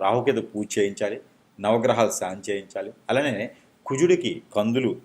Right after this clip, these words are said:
దానం ఇవ్వాలి, ఉలవలు దానం ఇవ్వాలి, ఒక కిలో కిలో దానం ఇచ్చేయాలి. ఇది మూడు మాసాలకు ఒకసారి అయితే ఖచ్చితంగా చేయాలి. ఇలాంటి చేయడం ద్వారా మన పిల్లల్లో ఇబ్బంది లేకుండా ఉంటుంది. అందులోనూ మిథున రాశిలో పుట్టినటువంటి వారికి ఆలోచన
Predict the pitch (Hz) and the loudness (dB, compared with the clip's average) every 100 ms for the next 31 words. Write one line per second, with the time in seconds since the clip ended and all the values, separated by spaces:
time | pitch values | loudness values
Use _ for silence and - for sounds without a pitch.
0 | - 90 101 104 98 101 120 - _ _ | -2 -2 0 -4 -2 -2 -2 -14 _ _
1 | _ - _ - 110 131 147 104 - - | _ -20 _ -4 2 6 6 4 -2 -4
2 | 92 95 104 104 104 110 - 117 113 113 | -2 -2 -2 0 0 -2 -4 -6 -4 -2
3 | 120 117 117 104 101 101 110 107 107 101 | 0 2 0 2 0 0 -2 -2 -2 -2
4 | 156 143 156 131 147 143 135 127 117 110 | -2 -2 -2 -2 -4 -2 -2 -2 -6 -2
5 | 113 110 123 127 87 _ 110 - - 120 | -2 -2 -4 -4 -4 _ -6 -6 -8 -8
6 | 107 78 69 - - - - 113 147 156 | -8 -8 -8 -10 -18 -20 0 8 8 8
7 | - 139 147 131 123 117 92 - 107 107 | 4 4 4 4 6 4 2 -8 -6 -6
8 | - 113 135 131 110 104 110 120 107 101 | -2 2 4 2 -2 -4 -2 0 2 0
9 | 101 95 104 139 - 110 139 165 151 107 | -2 -10 -12 -12 -6 -4 0 -2 0 -4
10 | 117 104 107 135 143 117 117 - 110 107 | -6 -6 -2 2 2 2 -2 -10 -12 -10
11 | 104 95 95 - 113 90 85 - - - | -8 -4 -4 -4 -6 -6 -8 -16 -12 0
12 | 107 127 127 | 2 2 -2